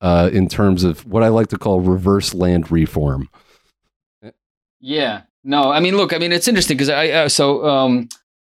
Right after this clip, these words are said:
Speaker 2: her uncle, uh, Bogdan Cho-, Chomiak, um, sort of the son of the gr-, of the, of the grandfather, you know, the, the son of the guy who ran the,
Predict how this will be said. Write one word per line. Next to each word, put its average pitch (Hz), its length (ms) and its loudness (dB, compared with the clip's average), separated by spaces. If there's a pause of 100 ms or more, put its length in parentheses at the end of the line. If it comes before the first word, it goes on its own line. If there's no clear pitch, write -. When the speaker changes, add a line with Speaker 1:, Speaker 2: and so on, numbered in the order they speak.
Speaker 2:
her 147 100 -2
uncle, 147 540 0
uh, 113 560 0
Bogdan 123 500 -2
Cho-, 120 280 -2 (120)
Chomiak, 117 720 -2
um, 110 480 0
sort 113 220 0
of 104 100 -2
the 113 60 0
son 151 400 0
of 123 160 0
the 110 80 -2
gr-, 101 180 -2
of 110 180 -2
the, 117 160 0
of 113 160 -2
the 107 80 0
grandfather, 107 760 -2
you 117 80 2
know, 110 120 2
the, 107 60 0
the 120 320 0
son 185 220 0
of 156 60 -2
the 135 80 0
guy 117 460 -2 (240)
who 131 80 -2
ran 120 220 4
the, 113 160 0